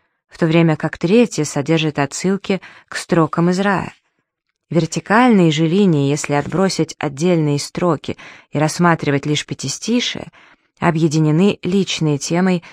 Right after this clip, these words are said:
и содержат указания на события из жизни моего отца. Прослеживается четкая схема, по которой можно отследить как важнейшие моменты его личной жизни,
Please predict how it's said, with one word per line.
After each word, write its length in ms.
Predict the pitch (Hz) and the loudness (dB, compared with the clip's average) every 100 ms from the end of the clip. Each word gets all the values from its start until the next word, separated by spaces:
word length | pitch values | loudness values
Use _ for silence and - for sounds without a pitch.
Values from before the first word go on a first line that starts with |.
| - - | -20 -8
и 80 | 196 | -2
содержат 500 | 185 170 196 180 170 | 0 2 0 0 -2
указания 640 | - 160 175 180 170 156 | 0 0 2 4 4 2
на 120 | 151 | 2
события 600 | 147 151 143 180 - 160 | 0 -4 -2 -2 -2 -4
из 120 | 139 | -4
жизни 340 | 139 170 156 156 | -4 -4 -2 -2
моего 280 | 156 156 160 | -2 -2 -4
отца. 420 | 165 - - - _ _ _ _ _ _ _ | -6 -10 -16 -18 _ _ _ _ _ _ _
Прослеживается 760 | - 165 - 214 196 196 - 180 | -6 -4 -2 0 0 -2 -2 -6
четкая 480 | - 202 - 175 151 | -4 -6 -2 -2 -2
схема, 560 | - - 202 214 82 - - _ | -4 -6 -4 -4 -6 -12 -20 _
по 100 | - | -10
которой 320 | - - 156 | -8 -2 0
можно 320 | 160 165 165 156 | 2 2 2 -2
отследить 600 | - 151 143 196 196 - - - - | -2 -6 -4 -4 -4 -10 -20 -20 -8
как 200 | 156 151 | -4 0
важнейшие 640 | 151 156 185 185 - 156 | 0 2 2 2 2 0
моменты 520 | 151 147 170 180 - | 2 2 2 0 0
его 160 | 151 143 | 0 0
личной 440 | 165 - 156 139 | -2 -2 -2 -2
жизни, 480 | 127 143 185 175 | 0 -2 -2 -2